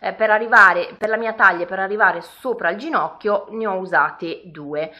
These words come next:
Eh, se volete farlo più lungo vi consiglio di prendere due lotti per, eh, per avere appunto una lunghezza maggiore, anche perché la gonna, essendo svasata,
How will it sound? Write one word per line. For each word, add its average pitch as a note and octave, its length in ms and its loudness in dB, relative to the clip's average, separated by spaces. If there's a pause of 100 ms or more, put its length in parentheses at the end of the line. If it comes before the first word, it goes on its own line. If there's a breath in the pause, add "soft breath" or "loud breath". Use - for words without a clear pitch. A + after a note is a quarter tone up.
(200 loud breath)
Eh, E3 400 -4
se B3+ 160 -6
volete A#3 260 -4
farlo F3 280 -2
più E4 120 -6
lungo F3+ 300 -6
vi F#3+ 100 -10
consiglio F#3 420 -14
di D#3 300 -18
prendere D#3+ 580 -10
due G3 260 -6
lotti G3 720 -6
per, D#3+ 220 -6
eh, C#3+ 920 0
per F#3 140 -10
avere E3 240 -8
appunto D#3 560 -10
una A#3 180 -4
lunghezza D#3+ 440 -10
maggiore, E3 440 -12
anche G#3+ 240 -10
perché G#3+ 320 -12
la F3+ 120 -2
gonna, E3+ 300 -2 (100)
essendo C4 500 -8
svasata, F#3 720 2